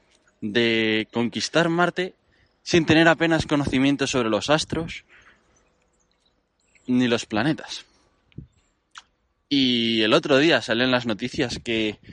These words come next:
lanzó ya su primer cohete, un vuelo o un viaje de diecinueve horas hasta la estación espacial de la nasa, donde se reunieron el personal de SpaceX y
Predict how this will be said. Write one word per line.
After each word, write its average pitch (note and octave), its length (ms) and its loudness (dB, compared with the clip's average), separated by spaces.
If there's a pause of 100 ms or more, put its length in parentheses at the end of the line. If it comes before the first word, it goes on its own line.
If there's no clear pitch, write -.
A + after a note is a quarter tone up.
(260)
lanzó A#2+ 280 -2
ya D#3+ 140 2
su E3 140 -2
primer C#3+ 320 0
cohete, B2+ 420 -2 (520)
un D3 180 0
vuelo D3 480 2 (380)
o A#2 100 0
un C3+ 120 4
viaje C3+ 440 0 (500)
de A#2 100 0
diecinueve B2 520 4
horas C3+ 240 2
hasta A2 480 -4 (220)
la A2+ 120 0
estación A2+ 320 -4
espacial C3+ 440 0
de C3 80 2
la A#2+ 100 4
nasa, D3 320 0 (760)
donde G#2+ 280 0
se A2+ 160 -4
reunieron A2 520 0
el G2+ 120 -4
personal A2 460 0
de A#2 140 0 (100)
SpaceX - 720 -2 (640)
y G3 300 -4